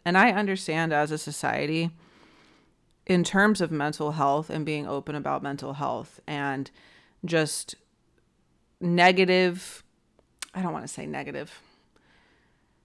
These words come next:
<sighs> and just uncomfortable, unpleasant feelings that we have towards things in life. And I fully understand that we are just now,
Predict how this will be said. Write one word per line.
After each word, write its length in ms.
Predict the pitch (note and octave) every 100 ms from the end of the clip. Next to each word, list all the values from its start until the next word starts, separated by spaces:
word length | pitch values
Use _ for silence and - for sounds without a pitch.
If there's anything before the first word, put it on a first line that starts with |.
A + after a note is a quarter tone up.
| _ _
<sighs> 1300 | E3+ D3 D3 _ _ _ _ _ _ _ _ _ -
and 160 | F#3
just 200 | F3 E3+ -
uncomfortable, 1200 | E3+ E3 - A#3 A3 - G3 F#3+ F#3 F3+ F3 F3+ _ _ _ _ _ _ _
unpleasant 1200 | G3 G3 F#3+ F#3+ F#3+ F3+ F3 E3 D#3 D3+ C#3+ - - _ _ _
feelings 800 | - - F#3+ F3 D#3 C#3+ C#3 -
that 220 | D3 F2
we 160 | C#3 C#3+
have 720 | D#3 C#3+ A2+ D#2+ C3+ - - _ _ _ _ _ _ _ _ _ -
towards 380 | G3 F#3+ F3
things 280 | - D#3+ D3+
in 180 | D3 C#3+
life. 480 | C#3 B2+ B2 - - - _ _ _ _ _ _ _ _ _ -
And 160 | G3+
I 80 | A#3+
fully 340 | A#3+ A3 G#3+
understand 600 | F3 D3 D3+ - D3 E3+
that 160 | E3+ D3
we 160 | F#3+ G#3+
are 120 | D#3+
just 500 | - D#3 D3+ D#3 -
now, 640 | C#3 C3+ C#3 D3+ F3 F3